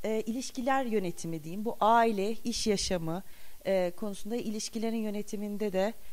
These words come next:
e, koçluk hizmetleri fayda sağlayabiliyor. Bunun da,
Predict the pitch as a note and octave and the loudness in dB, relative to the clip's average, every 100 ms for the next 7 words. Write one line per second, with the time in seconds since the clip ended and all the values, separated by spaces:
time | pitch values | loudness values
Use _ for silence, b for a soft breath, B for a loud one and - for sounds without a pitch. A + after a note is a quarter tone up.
0 | b - F#3 F3+ F3 A3 - A3+ G#3 F3 | b -2 0 0 0 -2 -4 -8 -6 -4
1 | F#3+ - G3 A#3+ - G3+ G3 - G#3+ G3 | -6 -4 -4 -4 0 0 0 -4 -4 -2
2 | G3 G#3 F#3+ F#3 F#3+ C4+ B B B F#3 | -2 -4 -4 -6 -6 -8 B B B 2
3 | C4+ D4+ C#4+ A3+ F#3+ | 4 4 2 2 2